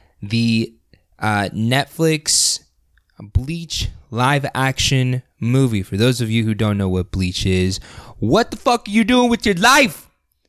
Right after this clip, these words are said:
For those of you who do, you're gonna enjoy the shit out of this movie because it was badass. Bleach is based off of an anime, uh, that follows a, a young youth.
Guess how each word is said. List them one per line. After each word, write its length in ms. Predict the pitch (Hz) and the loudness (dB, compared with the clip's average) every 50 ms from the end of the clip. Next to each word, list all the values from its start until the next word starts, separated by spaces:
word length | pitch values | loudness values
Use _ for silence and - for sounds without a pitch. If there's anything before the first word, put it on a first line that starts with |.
| _ _ _ | _ _ _
For 100 | - 113 | -12 -10
those 260 | 101 95 90 87 - | -8 -8 -8 -10 -12
of 60 | 85 | -14
you 120 | 82 85 80 | -16 -18 -16
who 140 | - 92 | -16 -18
do, 680 | - - - 247 269 202 135 120 110 107 107 107 117 - - - - _ _ _ _ _ | -12 -6 -4 -2 0 2 2 2 0 0 -2 -4 -6 -10 -16 -20 -20 _ _ _ _ _
you're 140 | 185 180 175 | -8 -4 -2
gonna 140 | 170 139 120 | -2 -2 -2
enjoy 300 | 110 101 104 98 95 95 | -2 -2 -2 -4 -2 -2
the 100 | 113 113 | -2 -2
shit 400 | - - - 277 254 - - _ - | -2 0 0 0 -2 -2 -4 _ -8
out 140 | 107 104 98 | -8 -6 -6
of 60 | 92 | -6
this 220 | 95 95 92 - | -6 -6 -6 -6
movie 520 | 101 95 92 90 85 87 85 85 87 101 _ _ _ | -6 -6 -8 -8 -8 -8 -8 -8 -10 -14 _ _ _
because 420 | - 107 - - 110 101 98 92 - _ - | -8 -6 -2 -2 -2 -2 -4 -6 -8 _ -2
it 240 | 170 185 180 - - | -2 -2 -2 -4 -4
was 400 | 131 143 143 139 139 139 135 135 139 - _ - | -2 0 0 2 0 0 -2 -4 -6 -10 _ -18
badass. 1160 | 127 107 107 117 117 120 120 120 117 113 113 113 - _ _ _ - 104 98 78 69 - - - - - - - - | -10 -4 -2 0 2 2 2 2 2 0 -2 -4 -6 _ _ _ -4 -4 -4 -2 -4 -6 -6 -6 -10 -20 -20 -6 -2
Bleach 320 | - 139 175 180 170 - 160 | 0 2 2 2 0 -2 -6
is 80 | 135 | -6
based 320 | - - 139 131 123 - 127 | -2 -2 0 0 0 0 0
off 180 | 123 120 117 | 0 0 0
of 140 | 117 110 110 | -2 -4 -2
an 120 | 113 107 | -2 0
anime, 580 | 107 107 107 107 104 104 104 104 104 101 101 101 - - - - - _ - | 0 0 0 0 -2 0 0 0 0 0 0 -2 -4 -10 -20 -20 -20 _ -6
uh, 800 | - 101 101 98 95 92 92 92 92 90 90 90 90 87 90 87 - _ _ | -2 0 0 2 2 2 2 2 0 0 0 0 0 0 0 -2 -4 _ _
that 460 | - 98 95 101 95 92 92 - - - | -14 -6 -4 -2 0 0 -2 -4 -4 -4
follows 440 | - 107 101 104 104 104 101 101 - - - | -2 0 0 2 2 0 0 -2 -4 -6 -4
a, 500 | 87 98 95 95 92 92 90 90 90 90 - - - 90 101 - _ _ _ - - - - | -4 -2 0 0 0 0 0 0 0 -2 -4 -6 -10 -14 -16 -16 _ _ _ -10 -8 -4 -2
a 100 | 107 113 | -2 0
young 480 | 104 110 135 147 156 160 165 165 170 143 - - - - - - - - _ | 2 2 2 2 2 2 2 2 2 0 0 -6 -12 -16 -20 -20 -20 -10 _
youth. 640 | - 123 139 180 170 151 139 - - - - - | 0 2 4 4 4 4 2 0 -2 -2 -2 -2